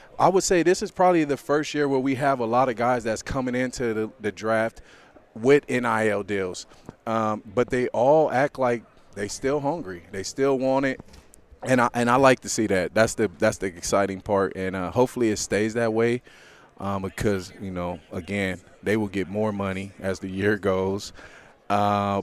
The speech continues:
but as long as these guys stay humble and, and wanna learn and, and wanna be a part of something great,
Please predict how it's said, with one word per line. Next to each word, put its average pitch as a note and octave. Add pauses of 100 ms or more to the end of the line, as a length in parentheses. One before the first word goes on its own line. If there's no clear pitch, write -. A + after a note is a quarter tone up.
(160)
but B2 (240)
as G#2
long D#3
as F#3
these F3
guys D3+
stay C#3
humble C#3 (100)
and, G#2
and G#2
wanna A#2+
learn A#2+
and, G#2
and G2+
wanna A2
be A2+
a G#2+
part A#2
of G#2
something G#2+
great, G#2+